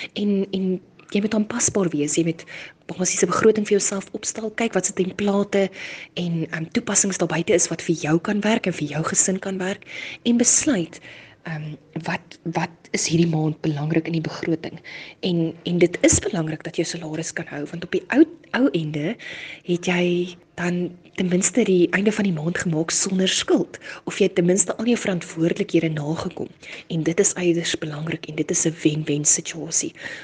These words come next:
Want hoe meer jy elke maand dan nou nie by daai begrotingsbedrag of dat jou salaris hou uitkom nie, dan raak rekeninge agterstallig en dit bou op en dit hoop op en op die ou end kan jy nie meer die volstrys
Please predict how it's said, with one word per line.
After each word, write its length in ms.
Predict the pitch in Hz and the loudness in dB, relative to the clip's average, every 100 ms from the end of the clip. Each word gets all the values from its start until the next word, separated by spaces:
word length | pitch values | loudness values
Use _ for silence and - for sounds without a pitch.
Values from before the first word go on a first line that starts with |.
| - | -6
Want 160 | 170 | 0
hoe 100 | 170 | 2
meer 200 | 170 226 | 8 8
jy 340 | 226 175 214 - - - - | 8 6 2 0 -12 -18 -8
elke 260 | 214 214 | -8 0
maand 320 | 202 160 165 165 | 2 4 2 0
dan 120 | 156 | 0
nou 120 | 156 | 0
nie 320 | 156 208 208 - - - _ | 4 4 4 0 -16 -16 _
by 140 | 170 | 0
daai 460 | 165 156 156 156 - _ | 0 2 2 2 -2 _
begrotingsbedrag 1160 | 175 - 214 220 208 - 170 160 160 175 - - - - | -2 6 6 8 4 2 0 0 -2 -2 -6 -12 -18 -8
of 400 | - 170 - - - _ - - | -6 -6 -8 -18 -20 _ -20 -4
dat 220 | 170 170 | 0 4
jou 100 | 175 | 4
salaris 440 | 175 170 160 175 - | 6 6 6 4 2
hou 300 | 165 190 202 | 4 6 4
uitkom 400 | 233 247 - 156 | 0 -2 0 0
nie, 220 | 139 156 196 - - - _ | -2 -6 -8 -18 -20 -20 _
dan 280 | 180 175 175 170 | -4 -2 0 2
raak 240 | 170 170 | 0 0
rekeninge 460 | 170 180 202 190 185 | 0 0 0 -2 -4
agterstallig 720 | 170 - - - 247 170 160 | -8 -4 -4 -2 -2 -2 -2
en 160 | 170 165 | 0 -2
dit 120 | - | -2
bou 140 | 165 175 | -8 -2
op 280 | 247 240 175 | -4 -2 -6
en 80 | |
dit 160 | 160 160 170 | -4 -4 2
hoop 220 | 214 220 | 2 2
op 220 | 247 240 - - - - - | -2 -2 -16 -16 -16 -14 -6
en 80 | 175 | -6
op 100 | 170 | -4
die 120 | 180 - | -4 0
ou 60 | 185 | 2
end 300 | 175 170 - - - - | 2 -2 -8 -14 -18 -2
kan 120 | 190 170 | 0 2
jy 100 | 160 | 2
nie 80 | 190 | 4
meer 160 | 214 170 | 4 4
die 80 | - | 2
volstrys 580 | 165 - 202 208 208 | -2 -2 -2 0 2